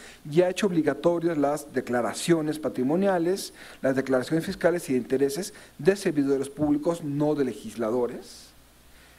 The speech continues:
El Código Penal Federal también mejoró esta, estas percepciones. Eh, y regulación interna. El Congreso aprobó en sus dos reglamentos, el Senado en dos mil diez y Cámara de Diputados en dos mil once, reglas de cabildeo que si-,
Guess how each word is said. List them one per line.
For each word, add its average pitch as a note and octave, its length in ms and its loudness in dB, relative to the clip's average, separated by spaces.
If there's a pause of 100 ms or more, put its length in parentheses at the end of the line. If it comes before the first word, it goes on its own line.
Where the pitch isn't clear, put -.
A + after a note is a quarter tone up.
(120)
El D#3 140 -2
Código E3 320 4
Penal D3+ 240 0
Federal C#3+ 280 -2
también C#3+ 380 2
mejoró C3 400 2
esta, C3 160 -6
estas C#3 300 -8
percepciones. A3 720 -4 (600)
Eh, F#3 320 2 (140)
y G3+ 80 4
regulación F3+ 460 2
interna. C3+ 500 0 (100)
El E3 120 0
Congreso G3 480 0
aprobó D#3 420 0
en D#3+ 60 -2
sus C#3+ 200 -2
dos D3+ 160 2
reglamentos, D#3+ 680 0
el A#2+ 100 -4
Senado B2 320 0
en B2+ 60 2
dos A#2 120 0
mil B2 200 2
diez C#3+ 340 2
y B2+ 120 -2
Cámara B2+ 240 0
de B2+ 80 2
Diputados C3 360 0
en A2+ 80 -4
dos G#2+ 140 -6
mil D#3 160 2
once, F3 360 0 (480)
reglas F3 300 2
de D#3+ 80 -2
cabildeo D#3+ 560 2
que G#3 220 0
si-, - 260 -8